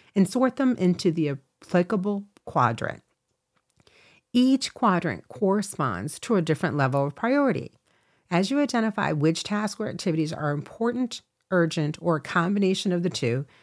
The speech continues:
you can des-, then decide how to handle them. All of your day-to-day tasks and your activities and your projects will fall into one of the four quadrants.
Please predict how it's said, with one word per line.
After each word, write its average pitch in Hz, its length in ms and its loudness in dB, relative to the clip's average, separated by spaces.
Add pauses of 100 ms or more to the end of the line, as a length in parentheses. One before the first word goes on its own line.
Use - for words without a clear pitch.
(240)
you 247 240 8
can 311 140 4
des-, 254 100 2
then 214 380 4
decide 143 560 0 (100)
how 170 200 0
to 185 60 2
handle 135 320 4
them. - 280 -8 (1000)
All 226 280 4
of 254 100 2
your 233 100 4
day-to-day 190 460 4
tasks 156 400 -2
and 139 100 0
your 131 140 0 (340)
activities 151 580 2
and 147 100 0
your 147 100 0
projects 127 480 0
will 147 80 2
fall 135 300 2
into 139 260 -2
one 170 520 2
of 170 200 -2
the 170 80 2
four 147 260 0
quadrants. - 680 -8